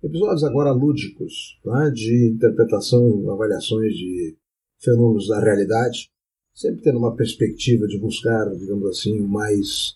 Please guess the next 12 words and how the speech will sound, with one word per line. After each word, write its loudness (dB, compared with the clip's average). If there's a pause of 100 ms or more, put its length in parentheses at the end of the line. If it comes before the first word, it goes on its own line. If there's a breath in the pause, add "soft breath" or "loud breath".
a -4
mais 0
forte 2
relação 0
com -4
o -12
fato, -8
com -6
a -4
realidade -2
mesmo, 2
e 4